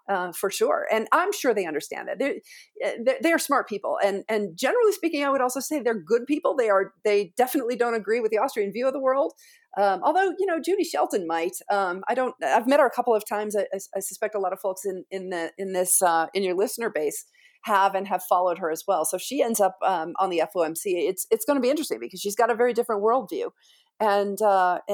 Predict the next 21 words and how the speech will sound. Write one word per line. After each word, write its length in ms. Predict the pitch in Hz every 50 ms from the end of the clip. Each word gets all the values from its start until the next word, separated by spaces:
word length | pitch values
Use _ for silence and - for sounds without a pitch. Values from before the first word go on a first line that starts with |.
| - -
and, 180 | 208 208 208 - -
and, 140 | 214 208
and, 260 | 202 - - 202 208 - - -
and 220 | 208 202 202 208 190 - -
I 80 | 202
think 240 | 208 - 247 240 -
the 100 | - 214
way 220 | 185 202 214 226 214
she 180 | - - 208
articulates 680 | 185 185 - 330 330 - - 214 185 170 165 165 -
it 180 | 196 175 160 - -
is, 380 | 196 180 180 165 165 - - - - _ _ _ _ _ _
is 160 | - 202 190 -
also 320 | 214 233 247 247 - 208
really 320 | 196 190 214 220 226 220 214
effective 560 | 202 - - - 302 - - - 156 151 156
because 280 | 170 180 175 - 202 180
she 220 | - - 220 190
depersonalizes 1120 | 180 226 226 - - - 247 269 285 - 277 233 214 170 165 165 156 165 170 170 160 156
the 120 | - 165 160
debate. 440 | 156 - 175 196 180 - - -